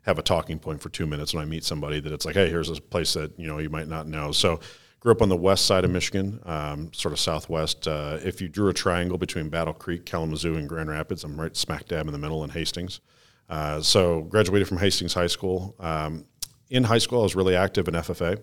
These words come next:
Uh, and so I think that sort of sowed the seeds, uh, for being in agriculture and then committing to academia and seeing kinda where the two blend.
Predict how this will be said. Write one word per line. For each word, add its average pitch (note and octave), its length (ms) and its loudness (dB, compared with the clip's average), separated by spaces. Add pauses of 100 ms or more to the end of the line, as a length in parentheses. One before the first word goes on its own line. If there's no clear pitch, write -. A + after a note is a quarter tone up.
(500)
Uh, E2 280 0
and E2 100 -4
so F2+ 100 0
I E2 60 0
think F2+ 200 -4
that F2 140 2
sort F2+ 180 2
of D#2+ 100 -2
sowed F2+ 760 2
the F2 60 -2
seeds, F2+ 580 0 (420)
uh, D#2 280 -4
for F2 200 0
being F2 240 0
in E2+ 100 2
agriculture E2 560 0
and E2 100 -2
then D#2 100 -2
committing D#2+ 360 0
to E2+ 120 0
academia D#2 640 -4
and D#2 220 -8
seeing D#2 300 -2
kinda D#2 200 -4
where D2 120 -6
the D2 60 -10
two D#2+ 180 -4
blend. D2+ 400 -4